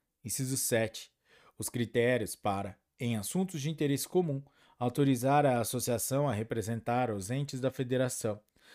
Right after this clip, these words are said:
associados perante outras esferas de governo, e a promover,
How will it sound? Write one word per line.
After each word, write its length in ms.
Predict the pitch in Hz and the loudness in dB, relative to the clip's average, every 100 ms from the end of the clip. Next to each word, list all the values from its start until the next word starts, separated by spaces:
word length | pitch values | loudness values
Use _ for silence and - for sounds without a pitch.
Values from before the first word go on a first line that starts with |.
| - - | -16 -6
associados 760 | 107 127 - 117 120 123 101 | -4 0 2 2 2 2 -2
perante 560 | - 117 113 120 - - | -2 -2 0 -2 -6 -4
outras 420 | 160 180 202 151 131 | 2 4 4 -2 -2
esferas 460 | 123 135 131 123 | -2 2 2 2
de 100 | 104 | -2
governo, 440 | 123 139 113 117 127 _ - _ | 0 0 0 -2 -4 _ -20 _
e 80 | 131 | 2
a 80 | 139 | 4
promover, 680 | 160 170 180 123 123 131 | 4 4 4 4 2 2